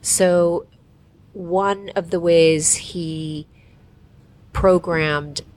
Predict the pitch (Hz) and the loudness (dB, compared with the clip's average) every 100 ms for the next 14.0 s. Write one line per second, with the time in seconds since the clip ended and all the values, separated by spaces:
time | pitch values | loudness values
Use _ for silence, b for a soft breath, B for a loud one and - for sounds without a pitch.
0 | - 151 151 147 151 143 - 160 151 147 | -10 -6 -2 0 0 0 0 0 2 2
1 | - 156 151 147 143 143 B B B - | -2 -4 -4 -4 -4 -8 B B B -16
2 | - 151 139 131 - - - - - - | -8 -4 -4 -6 -10 -20 -20 -20 -16 -4
3 | 196 185 180 175 175 - 170 160 151 156 | 0 0 0 -2 -4 2 2 2 0 0
4 | 143 - 147 139 - 151 151 - 147 147 | 0 -2 -2 0 -2 -4 -2 0 2 2
5 | 143 - 143 143 147 139 139 - 113 120 | -2 0 0 2 2 2 0 -2 -2 -2
6 | 123 160 156 156 - 156 156 156 156 160 | 0 0 0 -2 -4 -2 0 0 -2 -4
7 | B B B B - 156 139 - 160 165 | B B B B -14 -10 -10 -10 -8 -6
8 | - - 196 185 - 160 165 151 151 147 | -4 2 2 2 -2 -2 0 0 0 -4
9 | 147 - _ _ _ 165 156 156 151 151 | -16 -20 _ _ _ -6 0 2 4 2
10 | 147 - _ _ _ - - 190 - 156 | 0 -2 _ _ _ -2 0 0 -2 -2
11 | 139 - 170 165 185 190 - - 190 202 | 0 -2 -4 -2 -2 -2 -2 -2 -2 -4
12 | - 208 208 208 - - _ _ _ - | -4 -2 0 -2 -2 -6 _ _ _ -6
13 | 180 170 170 165 165 - 156 156 151 151 | -4 -2 -2 -4 -8 -8 -8 -8 -10 -14